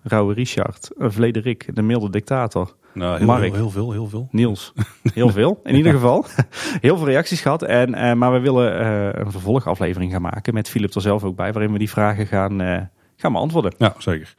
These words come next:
Speaker 2: Eh, dus dit zijn eigenlijk de antwoorden die daar, eh, of de reacties die daar buiten vallen. Een
Speaker 1: Ja,
Speaker 2: beetje.
Speaker 1: precies.
Speaker 2: Eh, Dirk was toch een beetje de aanstichter van het hele verhaal. Die, eh, meldt: "Heerlijk bevlogen podcast weer van Kleine Boodschap. Dit keer met ex-collega Philip Korsjes over zijn storytelling."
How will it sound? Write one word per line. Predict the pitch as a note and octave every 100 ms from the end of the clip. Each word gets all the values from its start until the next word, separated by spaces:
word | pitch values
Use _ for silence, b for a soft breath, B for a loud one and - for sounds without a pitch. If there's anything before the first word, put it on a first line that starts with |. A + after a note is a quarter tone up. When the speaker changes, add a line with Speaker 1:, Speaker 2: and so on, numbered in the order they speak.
| b b b b
Speaker 2:
Eh, | G2 F#2+
dus | G2
dit | G#2
zijn | G#2 G2
eigenlijk | F#2+ F#2 F2
de | E2+
antwoorden | F#2 F#2+ F2+ F2
die | F2+
daar, | E2+ D#2 D#2
eh, | D#2 -
of | -
de |
reacties | F#2 F#2+ -
die | F#2+
daar | G2
buiten | F#2 D2 E2
vallen. | D2+ D2+
Een | _
Speaker 1:
Ja, | A#2
Speaker 2:
beetje. | F#2 D#2
Speaker 1:
precies. | G#2 F2+ - B B B B B B
Speaker 2:
Eh, | A#2+ F#2+
Dirk | G2 D#3 G3
was | A2 G2 -
toch | A#2
een | A2
beetje | A2 G#2+
de | F#2
aanstichter | B2+ B2+ B2+ - A2+
van | A#2
het | A2+
hele | A#2 A2
verhaal. | G#2 A#2+ C#3+ b b b -
Die, | G#2+ G#2
eh, | G#2
meldt: | A2 G#2+ - -
"Heerlijk | A2+ C#3 A#2
bevlogen | A2 A2 G2+
podcast | - G#2+ G2 F2+
weer | F#2+ F2+
van | F2+
Kleine | F#2 F2
Boodschap. | A#2 - A2+ F#2
Dit | F#2
keer | F#2+ E2
met | E2+
ex-collega | B2+ - G#2+ G2+ F#2+
Philip | A2 F#2
Korsjes | - G2 F#2 F2
over | F2 E2+
zijn | G2 A2+ A2
storytelling." | - G2+ D#2+ F2+ D#2+ D2+